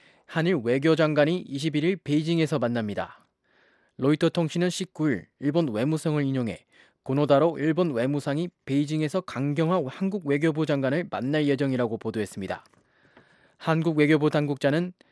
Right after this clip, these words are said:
한일 한중 양장회담 개최 문제는 관련 국가 조율 중이라고 말했습니다.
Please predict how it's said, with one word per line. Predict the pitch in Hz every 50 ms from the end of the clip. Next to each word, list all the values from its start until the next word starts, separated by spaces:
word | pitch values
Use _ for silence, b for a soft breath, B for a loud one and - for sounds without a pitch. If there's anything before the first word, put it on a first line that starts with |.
| b b b b
한일 | - - - 170 170 180 185 190 185
한중 | - - - 202 185 185 190 196 190 151
양장회담 | 117 104 110 135 143 139 165 165 160 165 165 147 160 151
개최 | 147 143 - - 143
문제는 | 131 131 123 117 120 117 143 170 180 b b b b b _
관련 | - - 117 131 143 143 143 135
국가 | 135 123 - 165 165
조율 | 160 - - 143 151 160 165
중이라고 | 143 156 160 156 147 143 131 123 120
말했습니다. | 107 104 104 104 - - 107 95 92 95 90 -